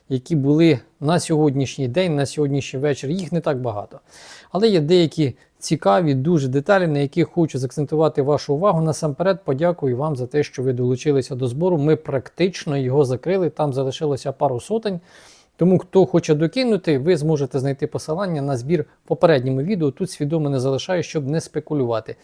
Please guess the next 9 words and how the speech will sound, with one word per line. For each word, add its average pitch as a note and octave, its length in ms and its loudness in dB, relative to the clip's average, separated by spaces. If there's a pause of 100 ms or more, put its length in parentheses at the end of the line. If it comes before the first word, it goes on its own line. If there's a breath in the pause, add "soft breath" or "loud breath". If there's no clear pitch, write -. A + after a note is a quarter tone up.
(300 soft breath)
Звіти C#3+ 520 0
обов'язково C#3+ 720 0
всі C#3+ 340 -2
публікуються C3 760 -2
у E3 80 0
Facebook C#3+ 640 -2
і D3+ 100 -4
в B2 40 -6
Telegram-каналі. C#3 1000 -4